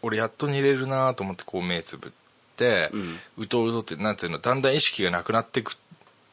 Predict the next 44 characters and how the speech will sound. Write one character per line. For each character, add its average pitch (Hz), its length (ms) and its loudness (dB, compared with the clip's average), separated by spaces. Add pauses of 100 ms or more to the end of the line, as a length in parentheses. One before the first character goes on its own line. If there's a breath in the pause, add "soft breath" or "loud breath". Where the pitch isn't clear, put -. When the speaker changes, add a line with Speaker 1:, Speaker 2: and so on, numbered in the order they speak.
(200)
Speaker 1:
タ 110 120 2
イ 101 40 2
ミ 98 140 0
ン 98 40 0
グ 95 100 2
あ 92 40 4
る - 80 -2
じ - 80 -2
ゃ 62 60 0
ん。 - 60 -6 (260)
Speaker 2:
う 104 40 0
ん。 82 240 -4 (360 loud breath)
Speaker 1:
あ 117 80 2
の 120 100 2
時 123 220 -2
に、 85 400 -2
Speaker 2:
う 98 60 -4
ん。 80 160 -10 (160)
Speaker 1:
嫁 101 220 -2
が 101 100 2
横 95 240 -2
で、 95 220 2 (1900 soft breath)
「う 113 80 -8
ち 123 140 -2
の 139 80 -2
秒 131 200 2
針 123 220 2
っ - 40 -6
て 110 320 2 (300)
十 120 180 2
六 147 220 2
ビ 156 100 2
ー - 20 0
ト 101 140 2
だ 87 60 0
っ 85 40 -6
た - 140 -10
っ - 80 -14
け？」 80 140 0
っ - 20 -4
て - 200 -10
い 78 40 -4
う 78 40 -8
の。 - 60 0